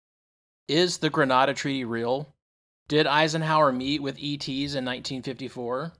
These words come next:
Well, maybe. Evidence from whistleblowers and witnesses suggests that something happened,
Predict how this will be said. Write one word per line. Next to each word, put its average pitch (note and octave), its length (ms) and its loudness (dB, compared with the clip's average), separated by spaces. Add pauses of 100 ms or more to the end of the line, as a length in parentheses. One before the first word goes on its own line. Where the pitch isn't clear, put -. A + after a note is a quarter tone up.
(360)
Well, C#3 420 0 (320)
maybe. C3+ 560 -2 (680)
Evidence D#3 420 4
from C3+ 160 -2
whistleblowers D3+ 800 4
and B2 160 -2
witnesses D3 440 -2
suggests C#3 440 -2
that A#2+ 100 -6
something E3+ 400 -2
happened, B2 480 -6